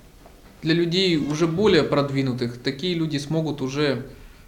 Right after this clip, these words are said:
опираться лишь на какие-то свои поступки, когда у них возникает, э, какие-то уже неприятности в их жизни, по которым люди могут следить, что вот уже проделан какой-то путь, и вот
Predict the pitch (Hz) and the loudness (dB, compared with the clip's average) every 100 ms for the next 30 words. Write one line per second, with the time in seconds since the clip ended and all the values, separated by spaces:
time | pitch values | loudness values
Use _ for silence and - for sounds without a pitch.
0 | - - - 131 160 165 160 160 143 143 | -20 -20 -10 -6 0 4 4 2 -2 -2
1 | 156 147 147 165 147 147 143 143 143 165 | -2 -4 -2 -2 -2 -2 -2 -2 -4 -4
2 | 151 123 123 123 131 139 131 120 127 123 | -6 -6 -4 -2 -2 -4 -6 -6 -6 -4
3 | 139 127 120 120 120 - - - - - | -2 -2 -4 -6 -8 -10 -14 -18 -20 -20
4 | - - - - - - - - - - | -20 -20 -20 -20 -20 -20 -20 -20 -18 -14
5 | 143 139 127 131 131 131 127 120 - - | -10 -6 -2 -2 0 0 -2 -4 -12 -20
6 | - 147 143 156 170 165 143 143 131 131 | -8 -4 0 4 4 2 -4 -4 -2 -2
7 | 147 156 131 120 120 120 139 131 127 127 | -2 -2 -2 -4 -4 -4 -4 -4 -4 -4
8 | 127 123 120 135 123 123 - - - - | -4 -4 -6 -6 -6 -8 -10 -12 -14 -14
9 | 127 131 123 139 135 135 131 - 139 131 | -10 -8 -4 -4 0 0 -2 -4 -4 -2
10 | 127 180 175 139 123 123 120 | -4 -4 -6 -4 -4 -4 -8